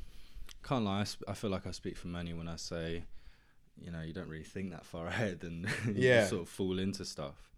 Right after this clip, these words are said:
Speaker 1: Well, like, like many young suburban white middle class kids, I wa-, watched a lot of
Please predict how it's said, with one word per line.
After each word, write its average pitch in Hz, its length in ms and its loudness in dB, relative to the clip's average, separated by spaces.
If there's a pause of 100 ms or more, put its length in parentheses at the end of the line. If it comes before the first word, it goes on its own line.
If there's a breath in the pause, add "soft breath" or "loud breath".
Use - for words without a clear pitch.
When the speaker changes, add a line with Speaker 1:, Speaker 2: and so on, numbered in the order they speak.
(500)
Speaker 1:
Well, 101 160 4
like, 95 300 4
like 104 220 4
many 110 400 8
young 95 320 4
suburban 90 680 2 (760 soft breath)
white - 180 0
middle 92 220 0
class 90 260 0
kids, 98 300 0
I 98 40 4
wa-, 92 280 4
watched - 320 -2
a 101 40 0
lot 101 120 2
of 98 280 -4